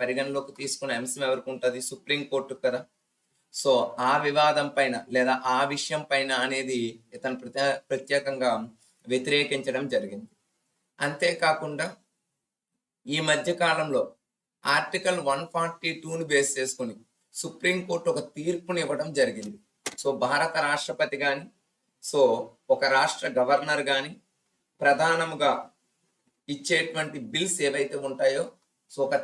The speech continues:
త్రీ మంత్స్‌లో అనేది ఖచ్చితంగా ఏం చేయాలి అంటే ఆమోదించాలని ఒక జడ్జిమెంట్ ఇవ్వడం జరిగింది సుప్రీంకోర్టు ఇటీవల కాలంలో. So, ఆ తీర్పును కూడా వ్యతిరేకిస్తూ రాజ్యసభలో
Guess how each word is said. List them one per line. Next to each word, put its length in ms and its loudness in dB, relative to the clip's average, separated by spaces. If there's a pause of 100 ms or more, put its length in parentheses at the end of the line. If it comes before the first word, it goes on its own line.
త్రీ 160 -2 (140)
మంత్స్‌లో 440 -2 (160)
అనేది 360 0 (360)
ఖచ్చితంగా 500 -2 (140)
ఏం 80 -4 (120)
చేయాలి 360 0 (120)
అంటే 240 0 (540)
ఆమోదించాలని 1120 2
ఒక 80 0 (100)
జడ్జిమెంట్ 500 0
ఇవ్వడం 200 2 (100)
జరిగింది 380 0
సుప్రీంకోర్టు 640 -4
ఇటీవల 240 0 (100)
కాలంలో. 300 -4 (520)
So, 80 0 (300)
ఆ 20 4 (200)
తీర్పును 420 0 (100)
కూడా 260 0
వ్యతిరేకిస్తూ 680 0 (560)
రాజ్యసభలో 760 0